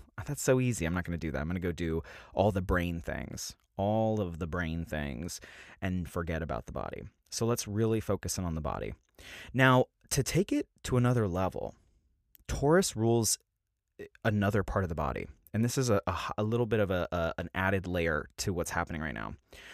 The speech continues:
Taurus rules the throat, okay? This is very important for right now because, as I said last episode, this is happening July thirty-first, but I'm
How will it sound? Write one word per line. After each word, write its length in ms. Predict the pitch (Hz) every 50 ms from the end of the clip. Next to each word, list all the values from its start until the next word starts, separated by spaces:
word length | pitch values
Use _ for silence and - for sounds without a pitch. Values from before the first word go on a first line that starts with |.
| - - - - - _ -
Taurus 540 | - - 131 135 151 165 180 180 - - -
rules 440 | 92 87 92 95 90 90 90 - -
the 100 | 85 80
throat, 480 | - - 69 65 53 50 - - - - _ _ _ _ _ _ _ _ _ _ _ -
okay? 220 | 98 90 95 95 98 110 117 _ _ _ _ _ - _ _ _ _ _ - - - -
This 220 | - 123 127 123 -
is 120 | 165 151
very 520 | 123 98 90 107 98 92 98 101 98 98 80
important 560 | 90 90 - - - 90 76 - 76 62 -
for 140 | - 90 78
right 220 | 73 69 62 -
now 220 | 55 50 50 50 - - _ _ _ _ _ - - - - - - - - - - - - _
because, 800 | - 123 131 - - - 143 156 156 - - - - - - - _ _ _ _ _ _ _ _ _ _ _ _ _ _ _ _ _ _ -
as 160 | 104 107 101
I 80 | 117 123
said 320 | - - 123 117 110 104
last 300 | 98 98 92 87 - -
episode, 420 | 95 - - - - 98 92 87
this 140 | 82 85 -
is 80 | 90 -
happening 420 | 95 87 - - 95 90 90 - -
July 280 | - - 85 87 90 90
thirty-first, 640 | - - 87 85 85 85 - 156 151 135 - - -
but 100 | - 90
I'm 180 | 92 90 87